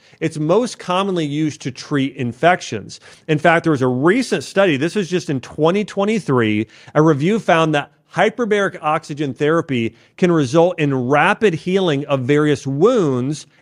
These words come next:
and burns. It also has the potential beneficial effects of fighting infections because it acts as a natural antibiotic. So think about that. Oxygen acts as a natural antibiotic. By the way, not just an antibiotic,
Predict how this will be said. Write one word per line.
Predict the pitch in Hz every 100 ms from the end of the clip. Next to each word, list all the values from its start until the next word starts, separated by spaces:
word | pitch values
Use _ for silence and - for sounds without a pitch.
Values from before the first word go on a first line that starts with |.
| -
and | 170 220 214
burns. | 151 214 208 143 123 123 -
It | 143
also | 151 185 190
has | 160 147
the | 139
potential | 135 - 156 160 165 143
beneficial | 123 147 135 147 156 139
effects | 127 143 139 -
of | 135 - _ _
fighting | _ - 175 190 185
infections | 165 131 - 185 202 170 135
because | 127 143 156 135
it | 143 143 _ -
acts | 156 165 160
as | 160
a | 139
natural | 139 143 143 - 143 -
antibiotic. | 139 127 135 123 117 135 165 107 - _ _ _
So | - 170
think | 208
about | 208 143
that. | 131 -
Oxygen | - 190 247 - 180 127 135 127 175 - _ _ _ -
acts | 147 160 160
as | 185
a | 175
natural | 156 135 131 131 - 143 135
antibiotic. | 147 135 135 123 135 139 165 147 113 -
By | 165 170
the |
way, | 156 135
not | 175 208
just | 190 147
an |
antibiotic, | 143 143 127 123 117 107 98